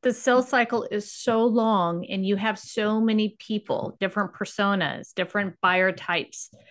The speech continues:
that you're trying to engage with, convince, convert, all of those things. And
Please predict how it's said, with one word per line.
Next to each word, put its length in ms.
that 140
you're 240
trying 420
to 640
engage 560
with, 360
convince, 920
convert, 720
all 180
of 160
those 260
things. 600
And 580